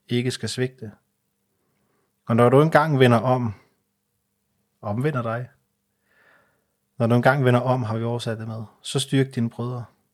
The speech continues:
Hvorefter Simon, han siger,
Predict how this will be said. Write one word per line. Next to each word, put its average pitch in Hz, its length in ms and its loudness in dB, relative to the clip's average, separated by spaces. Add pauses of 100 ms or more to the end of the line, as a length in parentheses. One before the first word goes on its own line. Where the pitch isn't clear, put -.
(1900)
Hvorefter 120 400 2
Simon, 120 320 0
han 110 120 -2
siger, 113 300 -6